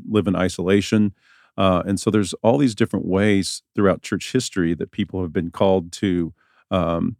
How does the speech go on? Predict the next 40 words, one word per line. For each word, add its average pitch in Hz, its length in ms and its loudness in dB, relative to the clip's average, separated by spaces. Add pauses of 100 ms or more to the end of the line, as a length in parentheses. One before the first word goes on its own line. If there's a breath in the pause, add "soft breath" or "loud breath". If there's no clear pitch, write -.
(100)
connect 101 280 -2
with 90 140 -8
God 95 280 2
and 87 80 0
do 92 80 2
thing, 87 260 -4 (160)
do, 104 220 2
and, 104 200 0
and 98 220 -2 (240)
find 110 220 4
that, 90 120 -4
creating 110 240 4
that 85 120 -4
space 104 300 0
to - 80 -8
connect 90 260 -6
with 85 120 -6
God. 82 300 0 (580 soft breath)
And 117 140 6
it 113 160 0
feels 165 220 0
like 147 160 -2
even, 101 380 2 (260)
like, 101 220 0
kind 104 180 0
of 92 60 0
modern 98 640 0 (320)
ways, 113 320 2
it 107 40 -4
would 92 140 -4
be 101 100 2
like 87 200 0 (220)
have 95 140 0
your 98 100 2
devotions 90 800 2
or 92 60 0
whatever, 87 300 0
but 85 160 -2
even, 120 380 4 (460 soft breath)
uh, 90 340 2